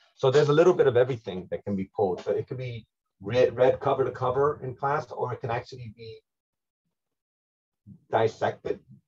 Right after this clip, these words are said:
and supplemented with additional articles that give the work some context. And that is what a lot of educators are doing. They'll take a few panels or a few pages from the com-,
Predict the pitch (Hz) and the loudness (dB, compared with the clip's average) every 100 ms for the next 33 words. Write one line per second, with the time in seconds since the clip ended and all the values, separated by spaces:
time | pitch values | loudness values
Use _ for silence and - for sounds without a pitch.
0 | _ _ _ 117 110 104 98 95 92 - | _ _ _ -6 -2 -2 -4 -6 -8 -16
1 | _ _ _ 170 165 139 - 202 - - | _ _ _ 0 0 -2 -2 -4 -4 -6
2 | - 101 95 - _ _ _ _ 110 110 | 0 0 0 -8 _ _ _ _ -10 -10
3 | - 117 - 110 107 - 95 90 - 95 | -8 -8 -2 -2 -2 -4 -8 -8 -6 -6
4 | - _ - 123 101 107 95 117 117 - | -6 _ -14 -12 -6 -4 -2 -2 -2 -6
5 | _ _ _ _ _ 131 123 127 120 107 | _ _ _ _ _ -4 -2 -2 -2 -4
6 | 131 135 - _ - - 123 123 139 123 | -10 -14 -16 _ -8 -4 0 4 4 4
7 | 123 110 104 98 101 95 101 - 98 90 | 4 4 4 2 -2 -6 -8 -6 -6 -6
8 | 90 82 98 92 82 95 107 104 101 - | -8 -6 -4 -6 -6 -8 -6 -4 -6 -8
9 | 110 - 117 113 107 98 92 104 - 110 | -18 -8 -6 -4 -4 -4 -6 -16 -12 -12
10 | - - 98 - 127 135 | -12 -12 -12 -10 -10 -10